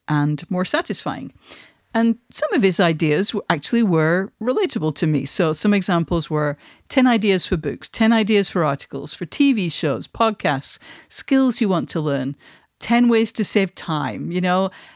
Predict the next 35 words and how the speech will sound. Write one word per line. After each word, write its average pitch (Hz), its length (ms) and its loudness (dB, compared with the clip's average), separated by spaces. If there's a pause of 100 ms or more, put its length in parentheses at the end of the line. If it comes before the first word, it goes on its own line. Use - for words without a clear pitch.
(140)
And 233 80 -2
so 247 300 0
I 247 120 0
used 262 720 0
some 220 400 2
of 247 100 0
his 247 220 0
ideas 226 460 2
to 185 100 -4
start 180 360 0
with, 214 220 -2
but 220 140 2
eventually 240 580 0
I 185 80 0
got 165 180 0
into 214 220 -2
the 277 120 0
habit 175 540 -2
of 165 140 -4
having 165 460 0 (320)
the 170 100 0
last 170 260 0
thing 226 200 4
I 220 100 4
do 160 400 2
for 160 160 -4
this - 480 -4 (240)
daily 135 260 -4
practice - 600 -4 (100)
after 156 560 -4
writing 156 400 0
down 156 220 2
my 151 120 2
ten 160 260 -2
ideas 185 580 -2